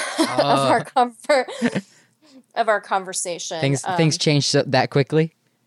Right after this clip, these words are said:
Speaker 1: Things changed. I, I mean, I will say that there were reports that the radio station got more press than all of the athletic teams combined. <laughs>
Speaker 2: Mm-hmm.
Speaker 1: So, you know, in the nineteen twenties, they were being written about in the New York Times and,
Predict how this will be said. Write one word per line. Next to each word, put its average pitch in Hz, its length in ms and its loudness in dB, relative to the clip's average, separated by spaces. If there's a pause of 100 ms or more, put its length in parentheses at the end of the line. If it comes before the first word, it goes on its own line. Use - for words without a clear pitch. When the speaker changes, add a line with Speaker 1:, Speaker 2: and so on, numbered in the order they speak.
(220)
Speaker 1:
Things 240 200 -8
changed. 190 440 -4
I, 202 140 2
I - 20 -12
mean, 220 180 -2
I 196 60 4
will 220 240 2
say 190 580 2
that 175 380 2 (1040)
there 226 140 2
were 208 120 4
reports 196 600 0
that 180 300 0
the 185 100 -2
radio 180 320 0
station 180 560 -4
got 165 260 0
more 170 160 2
press 170 540 0
than 165 240 -6
all 165 200 0
of 165 120 -2
the 160 140 -8
athletic 151 500 -2
teams 165 360 -6
combined. 156 640 -6 (100)
<laughs> - 0 - (400)
Speaker 2:
Mm-hmm. 143 220 0 (160)
Speaker 1:
So, 175 540 2
you 196 100 -2
know, 185 100 4
in 175 120 2
the 180 80 2
nineteen 175 320 0
twenties, 190 460 0
they 170 120 0
were 165 100 0
being 160 220 -4
written 156 160 -2
about 147 240 0
in 147 60 -12
the 160 80 -8
New 156 120 -10
York 147 220 -2
Times 262 720 2
and, 147 400 -2